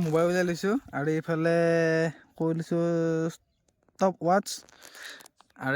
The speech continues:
এইফালে আছে আমাৰ কষ্টুৰ দা, দে, ওৱান, টু, থ্ৰী।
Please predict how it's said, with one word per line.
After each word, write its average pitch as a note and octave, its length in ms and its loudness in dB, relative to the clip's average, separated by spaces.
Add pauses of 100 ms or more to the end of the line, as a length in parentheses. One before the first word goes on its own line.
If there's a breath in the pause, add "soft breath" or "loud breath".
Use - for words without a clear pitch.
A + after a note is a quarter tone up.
এইফালে D3+ 280 0
আছে D3+ 200 -2
আমাৰ D3 260 -4
কষ্টুৰ E3 360 -6
দা, F#3 80 0 (320)
দে, E3 100 0 (640 soft breath)
ওৱান, F#3+ 280 2 (960)
টু, G#3+ 140 4 (2250)
থ্ৰী। A3+ 160 10